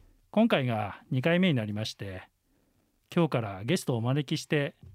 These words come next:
えー、ゲストのお話を、えー、聞いていくということになります。えー、本日のゲストは、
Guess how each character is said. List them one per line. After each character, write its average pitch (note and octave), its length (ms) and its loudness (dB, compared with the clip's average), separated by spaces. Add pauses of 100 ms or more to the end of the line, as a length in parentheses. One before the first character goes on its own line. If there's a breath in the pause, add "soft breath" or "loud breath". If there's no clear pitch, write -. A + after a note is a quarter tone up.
え G2 100 -10
ー、 - 20 -12
ゲ A#2 140 -4
ス - 80 -8
ト A2 100 -8
の G#2 80 -6
お G#2 40 -8
話 C#3 360 0
を、 D#3 200 2 (100)
え A2 200 -4
ー、 - 60 -10
聞 A#2 60 -2
い A2 60 -4
て G#2 120 -6
い G2 60 -10
く D3+ 180 -4
と - 100 -10
い G2 60 -8
う G2 60 -10
こ G2+ 80 -10
と G#2+ 100 -8
に G2 80 -6
な F2 100 -8
り E2 80 -10
ま E2 120 -10
す。 - 200 -16 (1300 soft breath)
え C3+ 140 2
ー、 - 20 4
本 F#3 120 6
日 D3+ 200 4
の A#2 100 2
ゲ B2 120 2
ス - 80 -6
ト A2 120 -4
は、 G#2 340 -2